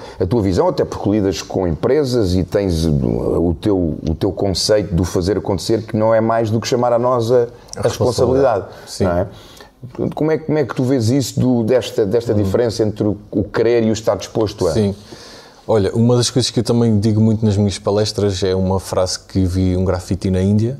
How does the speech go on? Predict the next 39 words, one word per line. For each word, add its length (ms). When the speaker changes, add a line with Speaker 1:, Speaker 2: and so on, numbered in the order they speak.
Speaker 2:
e, 960
e, 20
e 40
que 60
se 80
tornou 220
um 40
lema 180
de 80
vida 220
para 180
mim, 300
e 20
depois 320
de 100
pensar 540
das 500
quase 240
cento 240
e 40
cinquenta 360
pessoas 300
que 100
eu 60
entrevistei 680
e 60
que 80
fazem 280
acontecer, 440
todas 300
elas 220
têm 340
isso 180
em 100
si. 260
E 60
a 40
frase 360
é, 60